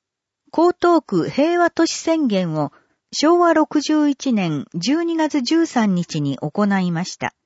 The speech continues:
全文は区ホームページに掲載。来年は戦後七十年という節目の年を迎えますが、こうした悲惨な体験を知らない世代が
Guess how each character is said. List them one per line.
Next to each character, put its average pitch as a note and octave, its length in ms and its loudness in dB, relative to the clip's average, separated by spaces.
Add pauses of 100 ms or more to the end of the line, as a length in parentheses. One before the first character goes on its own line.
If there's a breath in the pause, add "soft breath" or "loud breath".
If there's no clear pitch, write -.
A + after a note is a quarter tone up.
(880)
全 C#4 320 0
文 C4+ 300 2
は A3+ 340 -2
区 C4+ 240 -2
ホ D#4 240 2
ー - 20 2
ム D#4+ 160 -2
ペ D4+ 280 0
ー - 20 -2
ジ F3 140 -4
に C3+ 120 -4
掲 E3 260 -8
載。 C3+ 440 -10 (1400)
来 D4 240 4
年 D4+ 300 6
は C4 260 4 (140)
戦 F4 300 2
後 F4+ 120 0
七 E4+ 260 4
十 E4+ 260 2
年 B3+ 200 6
と G3+ 220 0
い F#3 200 0
う D3+ 160 0
節 - 280 -2
目 E4 100 6
の D#4 140 4
年 C#4+ 320 2
を G#3+ 60 4
迎 F#3+ 300 0
え G3+ 100 0
ま F#3+ 120 0
す F3+ 140 -6
が、 C#3 200 0 (440)
こ C#4+ 120 2
う D4+ 60 0
し - 120 -6
た A#3+ 320 0 (100)
悲 - 60 -6
惨 E4+ 300 0
な E4 120 -2
体 D4 240 0
験 C#4+ 300 2
を C4+ 80 4
知 - 180 -2
ら B3+ 120 2
な A#3+ 160 4
い A#3+ 80 0
世 - 180 0
代 A3 300 0
が F#3 240 -2